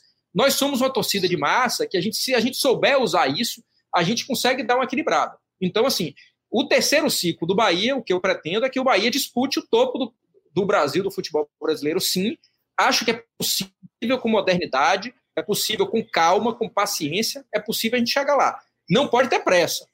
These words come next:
O que não pode é a gente achar que a gente pode mais, é, e o braço não alcançar ainda. Então, a gente não vai cometer erros de clubes que se acharam mais poderosos do que eram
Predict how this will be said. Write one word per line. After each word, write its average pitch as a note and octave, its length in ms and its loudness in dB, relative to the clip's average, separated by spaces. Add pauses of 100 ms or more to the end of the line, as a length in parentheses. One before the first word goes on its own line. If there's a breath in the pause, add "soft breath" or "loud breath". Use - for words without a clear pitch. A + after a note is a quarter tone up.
(160)
O - 80 -20
que - 100 -4
não A3 120 0
pode B3 260 2
é C#4 40 6
a B3+ 60 4
gente A#3 200 0
achar G#3 420 2
que A#3+ 100 -4
a G3 60 0
gente G#3+ 180 -6
pode A3 300 0
mais, F3 460 -2 (340)
é, D#3 420 2
e F3+ 60 2
o F#3 60 2
braço F#3+ 320 0
não A3 60 0
alcançar A3+ 400 0
ainda. E3 340 -4 (680)
Então, F3 240 0
a G3+ 60 2
gente F#3+ 180 -2
não C4+ 160 2
vai B3 200 2
cometer G3+ 340 -2
erros F#3 340 2
de G#3+ 80 -2
clubes A3 460 -4 (400 soft breath)
que F#3 100 -4
se - 140 0
acharam F#3+ 480 2
mais A3 260 2
poderosos D3+ 420 0
do F3 100 -4
que A3+ 120 0
eram E3+ 280 0